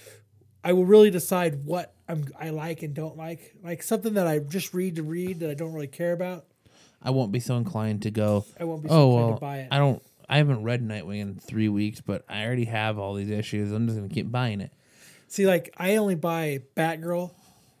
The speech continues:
Speaker 1: because it's Raphael Albuquerque draws it.
Speaker 2: Yeah.
Speaker 1: I don't read it at all.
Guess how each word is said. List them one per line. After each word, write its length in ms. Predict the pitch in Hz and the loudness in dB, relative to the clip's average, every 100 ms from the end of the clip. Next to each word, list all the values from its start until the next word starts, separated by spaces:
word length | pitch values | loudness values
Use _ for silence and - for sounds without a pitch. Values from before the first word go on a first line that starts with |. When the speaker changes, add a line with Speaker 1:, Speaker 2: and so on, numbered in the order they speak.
| _ _ - | _ _ -12
Speaker 1:
because 420 | 160 - 156 143 | -10 -2 -2 -2
it's 240 | 139 - - _ - | -6 -10 -20 _ -12
Raphael 360 | 156 151 160 151 | -8 -6 -6 -6
Albuquerque 460 | 180 160 139 135 | -6 -8 -10 -12
draws 280 | 127 135 123 | -8 -8 -10
it. 120 | 131 _ _ - | -14 _ _ -8
Speaker 2:
Yeah. 220 | 110 95 - _ 202 | -6 -6 -14 _ 0
Speaker 1:
I 20 | |
don't 300 | 196 143 151 | 0 0 -2
read 200 | 196 175 | 0 0
it 200 | 147 - _ | -4 -8 _
at 80 | 170 | -2
all. 340 | 190 165 135 | 0 0 -4